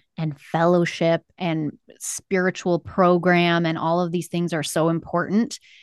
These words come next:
because it's like a boxer who trains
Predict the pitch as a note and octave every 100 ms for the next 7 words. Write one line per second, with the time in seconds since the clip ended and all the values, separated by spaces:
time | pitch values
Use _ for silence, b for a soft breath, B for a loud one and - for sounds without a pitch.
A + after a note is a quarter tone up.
0 | b - F#3+ F#3+ F#3 F3+ - - _ _
1 | _ _ _ _ _ _ _ _ - _
2 | _ _ _ _ _ _ _ _ _ -
3 | F#3+ - G3 F#3 F#3 D#3 F3+ F#3+ G3 -
4 | G#3+ G3+ F3+ F#3+ - - G3+ F#3 F3+ F3+
5 | F3+ F3 -